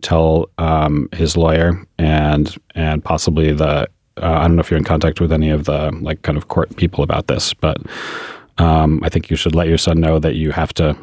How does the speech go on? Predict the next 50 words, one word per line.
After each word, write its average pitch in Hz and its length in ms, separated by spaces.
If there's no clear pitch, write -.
let 80 180
people 85 220
know 80 240
that 82 220
you, 87 240
he 82 140
has 80 100
contacted 92 460
you. 123 240
Because, 87 220
because 87 260
I, 87 100
I 90 60
think 98 160
what 107 160
you 104 80
definitely 113 240
don't 156 160
wanna 92 160
do 82 160
is 82 120
get 92 100
into 85 140
a 80 40
situation 87 480
where 85 120
you're 82 340
kind 87 120
of 85 80
inadvertently 87 760
aiding 85 340
him 82 340
in 80 260
being 78 240
a 78 60
fugitive 78 520
from, 76 500
from, 80 260
well, 98 340
I 104 80
mean, 101 140
of 98 80
course, 98 220
I'm 87 120
assuming 85 460
all 82 180
along 80 220
here 80 260
that, 76 440
um, 78 360